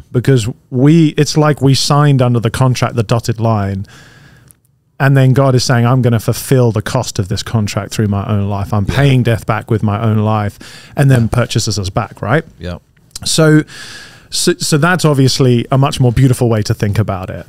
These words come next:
Speaker 1: God
Speaker 2: Sure.
Speaker 1: doesn't have to pay
Speaker 2: Yeah,
Speaker 1: himself
Speaker 2: that's
Speaker 1: back. God
Speaker 2: right.
Speaker 1: pays death back, and then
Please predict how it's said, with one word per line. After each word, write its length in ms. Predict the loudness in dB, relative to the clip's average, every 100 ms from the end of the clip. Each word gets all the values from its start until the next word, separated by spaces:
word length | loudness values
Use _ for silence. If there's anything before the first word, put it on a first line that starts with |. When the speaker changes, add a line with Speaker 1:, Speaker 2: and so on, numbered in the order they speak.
| -2
Speaker 1:
God 180 | 0
Speaker 2:
Sure. 40 | 0
Speaker 1:
doesn't 240 | -2 -2
have 160 | -4 -4
to 60 | -2
pay 100 | 0
Speaker 2:
Yeah, 80 | 0
Speaker 1:
himself 400 | -2 0 0 -2
Speaker 2:
that's 200 | -6 -4
Speaker 1:
back. 80 | -2
God 60 |
Speaker 2:
right. 100 | -2
Speaker 1:
pays 240 | 0 -2 0
death 320 | 0 0 -2
back, 340 | -6 -8 -10 -2
and 160 | 0 2
then 160 | 2